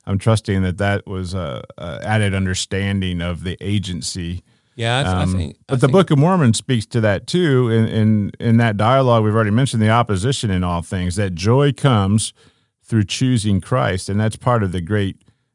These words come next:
Speaker 1: the great plan that's so easily laid out that you may not find in, in the Bible so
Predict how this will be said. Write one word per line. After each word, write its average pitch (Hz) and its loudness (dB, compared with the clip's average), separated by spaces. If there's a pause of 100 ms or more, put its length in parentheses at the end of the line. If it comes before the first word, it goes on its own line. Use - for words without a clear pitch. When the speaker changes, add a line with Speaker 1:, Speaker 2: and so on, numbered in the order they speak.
Speaker 1:
the 98 -6
great 107 0
plan 113 0
that's 90 -4
so 107 0
easily 113 -2
laid 92 -4
out 98 0
that 98 -4
you 95 -2
may 101 2
not 92 -2
find 101 -4
in, 90 -4
in 92 -6
the 90 -6
Bible 90 -6
so 90 -8